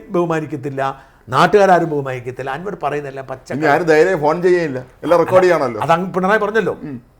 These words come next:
Speaker 1: ഫോൺ വിളിച്ച് റെക്കോർഡ് ചെയ്ത പൊതുപ്രവർത്തകൻ അത് ശരിയല്ലെന്ന്
Speaker 2: ശരിയല്ലെന്ന്
Speaker 1: പറഞ്ഞു.
Speaker 2: പറയും. പിന്നെ അല്ലാതെ.
Speaker 1: അതുപോലെ അൻവറിന്റെ വിശ്വാസ്യത മൊത്തം പോയി. അൻവർ പറയുന്നതൊക്കെ പച്ചക്കള്ളമാണെന്നും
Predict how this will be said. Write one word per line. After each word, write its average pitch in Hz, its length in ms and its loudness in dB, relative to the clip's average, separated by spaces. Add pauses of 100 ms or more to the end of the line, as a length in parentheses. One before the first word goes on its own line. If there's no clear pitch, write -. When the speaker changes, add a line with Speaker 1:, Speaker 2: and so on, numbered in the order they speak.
(420)
Speaker 1:
ഫോൺ 196 200 2
വിളിച്ച് 196 260 2
റെക്കോർഡ് 180 280 -4
ചെയ്ത 160 180 -8
പൊതുപ്രവർത്തകൻ 147 580 -10
അത് 139 140 -10
ശരിയല്ലെന്ന് 165 360 4
Speaker 2:
ശരിയല്ലെന്ന് 131 360 0
Speaker 1:
പറഞ്ഞു. 95 160 -14
Speaker 2:
പറയും. 190 100 -10
പിന്നെ 269 140 -10
അല്ലാതെ. 90 160 -8 (320)
Speaker 1:
അതുപോലെ 269 340 2 (240)
അൻവറിന്റെ 285 420 -4 (120)
വിശ്വാസ്യത 247 680 -4
മൊത്തം 139 280 -8
പോയി. 85 140 -16 (720)
അൻവർ 269 340 2 (100)
പറയുന്നതൊക്കെ 220 460 0
പച്ചക്കള്ളമാണെന്നും 185 800 0